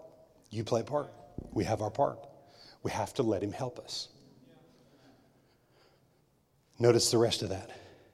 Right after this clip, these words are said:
Lift up your eyes all around. No, no, no, no. Gentiles shall come to your light, and who else? Oh my gosh, all these ungodly kings and rulers shall come to the brightness of your rising.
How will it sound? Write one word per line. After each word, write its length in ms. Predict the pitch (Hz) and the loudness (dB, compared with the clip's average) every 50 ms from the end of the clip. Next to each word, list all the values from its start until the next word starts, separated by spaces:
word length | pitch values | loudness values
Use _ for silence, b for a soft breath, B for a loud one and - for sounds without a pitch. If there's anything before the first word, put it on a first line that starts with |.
| b b b _ _ _ _ _ _ b b b b b b b b b b - | b b b _ _ _ _ _ _ b b b b b b b b b b 4
Lift 340 | 123 131 147 170 185 - - | 10 12 12 12 12 12 10
up 160 | 226 214 220 | 8 10 10
your 140 | 226 202 175 | 10 12 12
eyes 320 | 165 156 151 151 147 - | 12 12 12 12 12 10
all 280 | - - 147 151 156 151 | 10 12 12 12 12 12
around. 300 | 139 135 123 113 95 - - - - - - - - - - - - - - - _ _ _ _ _ _ _ _ _ _ _ _ _ _ _ _ _ _ _ _ - - | 12 8 6 4 2 0 -6 -10 -14 -16 -16 -18 -20 -20 -20 -20 -20 -20 -20 -20 _ _ _ _ _ _ _ _ _ _ _ _ _ _ _ _ _ _ _ _ 8 10
No, 120 | 160 165 | 10 10
no, 60 | 156 | 12
no, 160 | 151 147 143 | 10 10 10
no. 260 | 135 120 101 87 b b b b b b b b b b b b - | 10 8 6 4 b b b b b b b b b b b b 4
Gentiles 560 | 127 113 170 208 196 175 208 226 226 220 - | 12 12 12 12 12 12 12 12 12 12 12
shall 120 | - 208 185 | 12 10 12
come 200 | - 220 214 202 | 12 10 10 12
to 60 | 202 | 12
your 120 | 202 202 | 12 12
light, 240 | 208 208 214 220 - - | 12 12 12 12 10 8
and 120 | 160 139 | 8 8
who 180 | 113 170 190 202 | 12 12 12 12
else? 380 | 202 226 240 269 - - - - - - - - | 12 12 12 12 10 6 2 0 -4 -8 -4 2
Oh 160 | - 160 151 | 6 6 8
my 160 | 117 90 90 | 8 6 2
gosh, 320 | 90 95 135 151 147 - - | 2 4 6 6 8 10 12
all 120 | 156 170 | 12 12
these 180 | 147 143 123 120 | 12 10 10 12
ungodly 520 | 156 156 147 131 160 160 160 147 131 131 | 12 12 12 12 12 12 12 12 12 10
kings 520 | - - - - 196 214 208 190 147 117 139 | 8 8 8 10 10 12 12 12 12 10 10
and 160 | 131 123 123 | 10 12 12
rulers 800 | 151 202 247 254 185 147 143 123 - - - - - - - - | 12 12 12 12 12 12 12 12 10 8 6 0 -6 -8 -4 2
shall 160 | - - 175 | 8 8 8
come 240 | - - 208 202 175 | 12 12 12 12 12
to 80 | 147 160 | 12 12
the 120 | 131 131 | 12 10
brightness 760 | 110 101 - 123 147 170 208 247 247 - 180 185 175 - - | 8 6 10 12 12 12 12 12 12 12 10 8 8 10 12
of 120 | 180 160 131 | 10 10 12
your 180 | 131 147 139 | 12 12 12
rising. 680 | 127 143 180 202 220 226 180 151 - - 87 80 78 78 | 12 12 12 12 10 8 6 6 6 6 4 0 -4 -8